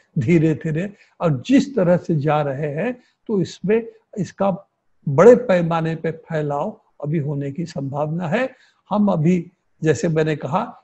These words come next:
इन्फेक्टेड में, दुनिया में हम अभी तीसरे स्थान पे जा रहे हैं। ब्राजील और अमेरिका के बाद हमारी स्थिति है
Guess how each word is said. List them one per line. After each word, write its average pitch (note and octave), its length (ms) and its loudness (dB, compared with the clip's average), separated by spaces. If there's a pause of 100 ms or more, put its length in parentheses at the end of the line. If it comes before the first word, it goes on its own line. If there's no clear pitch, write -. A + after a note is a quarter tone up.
(140)
इन्फेक्टेड E3+ 720 4
में, C#3 240 -4 (180)
दुनिया D#3+ 340 4
में C3 220 -2 (360)
हम F3 220 0
अभी E3 320 2 (380)
तीसरे F#3 360 2
स्थान F3+ 460 -2
पे F#3 180 0 (300)
जा D#3 260 4
रहे D#3+ 200 0
हैं। E3 280 -2
ब्राजील D#3 440 2
और E3+ 200 -2
अमेरिका D#3+ 460 0
के F3 160 -4
बाद D#3+ 300 -2 (320)
हमारी D#3 360 2
स्थिति F3 400 -4
है G#3 180 -4